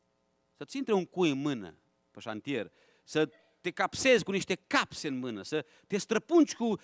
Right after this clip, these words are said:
ceva, să cazi într-un țepuș. Eu am căzut când am fost copil. E vai, vai, vai, vai, ce doare, ce chinuitor e să te străpungi cu un cui într-un deget. Să-l bați în deget sau în mână în loc de, de lemn.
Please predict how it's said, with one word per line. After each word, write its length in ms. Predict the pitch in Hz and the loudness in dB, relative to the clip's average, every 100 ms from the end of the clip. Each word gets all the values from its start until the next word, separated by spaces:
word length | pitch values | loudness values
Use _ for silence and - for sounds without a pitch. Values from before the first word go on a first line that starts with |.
| _ | _
ceva, 280 | 226 233 | -2 0
să 140 | 196 233 | 0 -2
cazi 300 | 226 349 247 | 2 2 2
într-un 360 | 247 226 240 | -2 -2 -4
țepuș. 680 | 226 269 - 370 196 - - - _ | -2 -2 0 0 0 -2 -14 -18 _
Eu 100 | - | -8
am 60 | 208 | -6
căzut 200 | 214 240 | -2 -4
când 120 | 247 | -2
am 80 | 226 | 0
fost 220 | 240 220 | 0 -2
copil. 440 | - 170 233 170 - _ _ _ _ | -4 -6 -4 -6 -6 _ _ _ _
E 120 | - 156 | -4 -2
vai, 320 | 156 254 196 - | 2 0 0 -6
vai, 260 | 160 214 | -6 -4
vai, 200 | 202 262 | 2 2
vai, 360 | 220 214 170 - _ _ | 2 -2 -6 -12 _ _
ce 160 | - 185 | -14 -14
doare, 640 | 110 208 190 110 85 _ _ _ _ | 0 2 2 -2 -12 _ _ _ _
ce 120 | - | -14
chinuitor 640 | - - 262 269 214 254 | -14 0 4 4 4 4
e 60 | 226 | 4
să 100 | 180 | 0
te 100 | 180 | -6
străpungi 440 | 175 170 - 214 | -6 -8 -6 -6
cu 80 | 160 | 0
un 60 | 160 | 0
cui 160 | 175 | 2
într-un 200 | 156 135 | 0 -2
deget. 260 | 127 113 78 _ _ _ _ - | -6 -8 -12 _ _ _ _ -6
Să-l 100 | 165 | -2
bați 320 | 156 226 - - _ | 0 -2 -6 -20 _
în 320 | - 254 214 135 | 0 2 2 0
deget 300 | 214 151 151 | -2 0 -2
sau 200 | 190 190 | -2 -2
în 160 | 254 | 0
mână 220 | 190 214 180 | 0 0 0
în 100 | 160 | 2
loc 200 | 190 135 | 2 0
de, 260 | 151 135 - _ | -4 -4 -8 _
de 180 | 135 139 | -6 -4
lemn. 340 | 147 117 - | -4 -8 -14